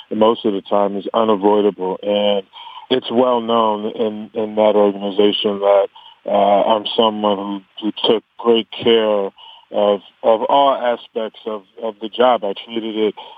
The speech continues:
uh, with the professional nature that I, I thought it deserved, and that meant taking care of,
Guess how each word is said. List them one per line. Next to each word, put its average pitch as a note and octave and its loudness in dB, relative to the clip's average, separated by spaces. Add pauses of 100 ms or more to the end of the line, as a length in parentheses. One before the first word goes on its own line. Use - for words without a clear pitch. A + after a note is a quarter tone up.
(120)
uh, G2+ 2
with A2+ -2
the A#2 -2
professional A2+ -2
nature A2 0
that A2 4
I, G#2+ 2
I - -14 (140)
thought A2 2
it G#2+ -6
deserved, G#2+ 0
and G2+ -16 (460)
that A2+ 2 (220)
meant A2+ -4 (160)
taking A2+ -4
care A#2 2
of, G#2+ 2